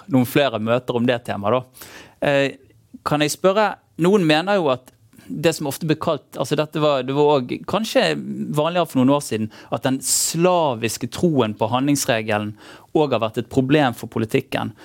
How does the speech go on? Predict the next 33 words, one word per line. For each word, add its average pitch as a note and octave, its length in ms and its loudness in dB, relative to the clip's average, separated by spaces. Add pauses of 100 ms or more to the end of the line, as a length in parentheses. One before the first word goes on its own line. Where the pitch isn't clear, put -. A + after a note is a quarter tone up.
(280)
Al-, C#3 160 -2 (120)
kunne C#3+ 580 4
Norge B2+ 420 2
ha - 20 0
kommet B2 360 -2
lenger, D3+ 420 2
for A#2 100 -6
eksempel C#3+ 400 -2
blitt D3+ 340 -2
en A2 200 0
grønn C#3+ 480 0 (100)
energikjempe A2+ 880 -2
tidligere B2 640 2
hvis G#2+ 160 -10
du A#2+ 80 0
hadde A2 160 2
laget C3 320 0
et - 80 -6
mer, C3 240 2 (480)
ja, - 180 -2
si E3 240 2
et D3 140 0
mer D3+ 240 0
aktivt - 460 -4
industrifond A#2 920 -2 (160)
ved B2 180 0
siden B2 460 -2
av C#3 80 2
oljefondet, A2+ 640 -2
i A#2 100 -8
tillegg C3 380 0
til A#2+ 100 0
oljefondet? A2+ 460 -4